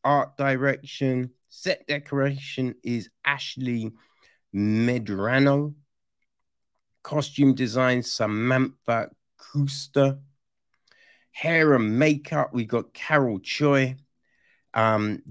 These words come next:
Denise Gutierrez, and Desiree Irving. Our cast. Well, we have got Samantha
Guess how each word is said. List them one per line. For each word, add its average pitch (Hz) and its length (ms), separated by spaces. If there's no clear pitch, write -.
Denise 135 1000
Gutierrez, 139 1200
and 104 400
Desiree 113 800
Irving. - 720
Our 113 340
cast. - 1080
Well, 156 300
we 131 320
have 110 380
got - 340
Samantha 135 1080